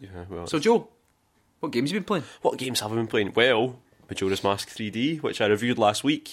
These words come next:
Speaker 1: uh, one of the last
Speaker 2: Mm-hmm.
Speaker 1: podcasts, and, uh, I'm still absolutely loving it.
Speaker 2: Yeah.
Speaker 1: Apart from,
Speaker 2: Mm-hmm.
Speaker 1: as I said in my review, there's all these sort of little changes they did, but the one that really grates on me now is the
Speaker 2: Yeah.
Speaker 1: swimming for Zora Link.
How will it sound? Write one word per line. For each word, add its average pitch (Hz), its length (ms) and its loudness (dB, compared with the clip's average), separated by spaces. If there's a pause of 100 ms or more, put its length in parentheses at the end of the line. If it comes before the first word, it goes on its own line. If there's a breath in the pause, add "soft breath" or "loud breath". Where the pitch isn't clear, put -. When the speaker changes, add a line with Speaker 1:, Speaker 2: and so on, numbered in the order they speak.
Speaker 1:
uh, 113 260 2
one 98 200 2
of 90 40 -2
the 92 60 0
last 98 220 2
Speaker 2:
Mm-hmm. 107 200 2
Speaker 1:
podcasts, 107 340 -2
and, 104 220 2
uh, 104 240 2
I'm - 100 -8
still 113 360 2 (120)
absolutely 110 380 2
loving 127 160 4
it. 113 160 0 (280 soft breath)
Speaker 2:
Yeah. 113 120 2
Speaker 1:
Apart 175 220 6
from, 110 440 2 (300 soft breath)
Speaker 2:
Mm-hmm. 107 600 -10
Speaker 1:
as 123 100 4
I 120 60 -4
said 151 180 4
in 143 60 0
my 110 80 4
review, 104 460 2
there's 92 200 -6
all 110 120 2
these 104 120 -2
sort - 160 -4
of 95 80 -4
little 90 160 -2
changes 104 340 -4
they 117 100 -8
did, 110 120 0
but 107 100 -2
the 87 80 -2
one 139 200 4
that 120 100 2
really 117 480 0
grates 107 400 0
on 127 140 0
me 123 100 0
now 127 80 0
is 98 320 -2
the - 80 -10
Speaker 2:
Yeah. 110 120 0
Speaker 1:
swimming 117 360 0
for - 160 -6
Zora 110 280 -2
Link. 120 340 -8